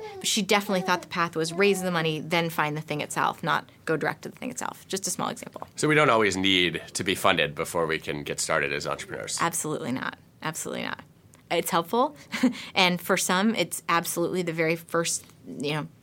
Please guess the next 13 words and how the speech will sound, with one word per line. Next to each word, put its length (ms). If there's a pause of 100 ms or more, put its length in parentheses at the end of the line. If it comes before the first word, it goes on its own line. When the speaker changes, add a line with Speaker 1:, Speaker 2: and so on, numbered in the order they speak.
(420)
Speaker 1:
the 100
first 280
thing 140
that, 220
that 100
is 140
necessary, 420
but 180 (220)
it's 100
not 140
always 160
the 60
case. 340